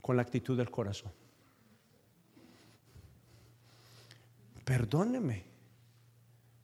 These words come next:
No confundamos a Dios. Al contrario, a través de tu fama, Dios va a ser conocido.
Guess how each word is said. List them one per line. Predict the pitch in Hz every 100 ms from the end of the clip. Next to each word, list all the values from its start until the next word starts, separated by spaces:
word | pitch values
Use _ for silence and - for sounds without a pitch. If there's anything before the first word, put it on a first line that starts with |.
| - _ - _ _ - _ - - - _ - _ _ - _ - - - -
No | 123 135
confundamos | 156 233 175 151 143 127 196 240 185
a | 123
Dios. | 117 104 92 - - - - - _ - - - - - - - - - -
Al | - 143
contrario, | - 135 117 185 226 151
a | 131
través | 139 131 170
de | 202
tu | 170
fama, | 131 - 226 240 127 - - - -
Dios | - 117 113
va |
a | 151
ser | - 165
conocido. | 170 160 - 240 139